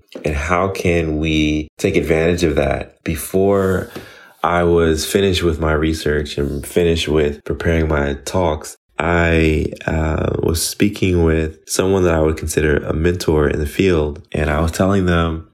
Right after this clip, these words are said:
"Hey, uh, I really think that this talk, these talks, if I nail it,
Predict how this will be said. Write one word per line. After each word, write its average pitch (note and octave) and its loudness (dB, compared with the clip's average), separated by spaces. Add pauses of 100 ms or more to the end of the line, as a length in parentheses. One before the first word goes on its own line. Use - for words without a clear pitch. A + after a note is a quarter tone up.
"Hey, F2+ 0 (480)
uh, F2+ 0
I E2+ 0
really G2 2
think F2+ -2
that D#2+ 0
this D#2+ -2 (160)
talk, G#2+ -2
these D#2 -2
talks, G#2+ -2
if - -4
I D2+ -2
nail F2+ 2
it, F2 -4